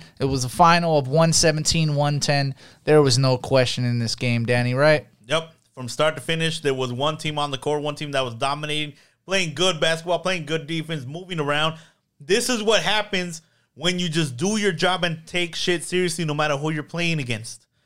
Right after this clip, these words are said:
Speaker 2: So, yes, start to finish, I love this game against the
Speaker 1: It, I mean, it looked great, bro. And I know we, uh,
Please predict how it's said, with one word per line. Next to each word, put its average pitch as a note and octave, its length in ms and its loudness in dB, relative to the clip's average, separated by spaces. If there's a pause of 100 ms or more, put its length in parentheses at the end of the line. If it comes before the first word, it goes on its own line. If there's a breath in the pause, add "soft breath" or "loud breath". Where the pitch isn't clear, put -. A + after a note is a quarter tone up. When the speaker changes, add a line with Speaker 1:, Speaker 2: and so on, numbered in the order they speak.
(140)
Speaker 2:
So, - 180 -4
yes, D3+ 400 0
start G3 280 2
to F#3+ 40 -14
finish, F#3+ 500 -4 (380)
I B2 80 -2
love C#3+ 240 0
this B2 160 -8
game B2 220 -4
against A2+ 260 -14
the D#3+ 220 -6
Speaker 1:
It, C#3+ 180 -6
I D3+ 80 2
mean, E3+ 220 -2
it D3+ 160 -2
looked E3 320 -4
great, D#3 280 2
bro. D#3 200 6
And D3 100 4
I C#3+ 80 6
know E3+ 240 8
we, E3 300 2
uh, D3+ 240 4